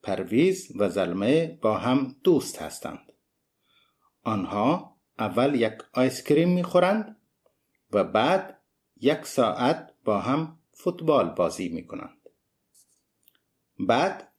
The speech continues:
پرویز به خانه می‌آید. او به پدر و مادر سلام می‌دهد و با وحید و ناهید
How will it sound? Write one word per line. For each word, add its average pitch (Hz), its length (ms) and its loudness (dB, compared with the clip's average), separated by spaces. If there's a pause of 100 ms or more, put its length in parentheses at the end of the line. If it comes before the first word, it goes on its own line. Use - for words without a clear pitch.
پرویز 123 500 2
به 117 80 2
خانه 135 300 4
می‌آید. 85 680 -4 (1160)
او 180 500 4 (280)
به 110 100 4
پدر 135 500 2
و 117 60 4
مادر 101 600 0 (100)
سلام 90 480 -2
می‌دهد 156 580 2 (480)
و 104 160 2
با 98 300 2
وحید 127 600 0 (100)
و 110 80 0
ناهید 104 680 -2